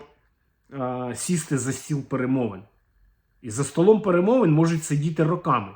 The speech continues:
Десятки років хай сидять. Е, деякі війни закінчувалися перемовинами, десять років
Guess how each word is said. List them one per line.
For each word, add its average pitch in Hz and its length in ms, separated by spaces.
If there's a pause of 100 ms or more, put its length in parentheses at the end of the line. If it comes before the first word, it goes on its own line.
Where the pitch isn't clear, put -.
(260)
Десятки 202 640
років 151 320
хай 127 140
сидять. 117 460 (720)
Е, 127 140
деякі 185 420
війни 190 380
закінчувалися 151 960 (320)
перемовинами, 156 800 (200)
десять 214 440
років 151 360